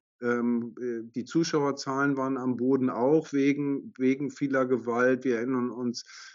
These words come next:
neunzehnhundertfünfundachtzig, die Katastrophe im Heysel-Stadion, die ausgelöst wurde beim Europapokalfinale der Landesmeister gegen Juventus Turin von Fans des F C Liverpool.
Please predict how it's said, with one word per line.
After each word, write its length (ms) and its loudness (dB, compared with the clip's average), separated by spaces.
neunzehnhundertfünfundachtzig, 1160 -2
die 120 -2
Katastrophe 640 -2
im 200 -2
Heysel-Stadion, 880 0
die 200 -2
ausgelöst 800 2
wurde 240 0
beim 240 -4
Europapokalfinale 1400 0
der 140 0
Landesmeister 760 -2
gegen 240 0
Juventus 560 0
Turin 400 0
von 540 0
Fans 360 -2
des 180 -6
F 200 -6
C 160 0
Liverpool. 640 0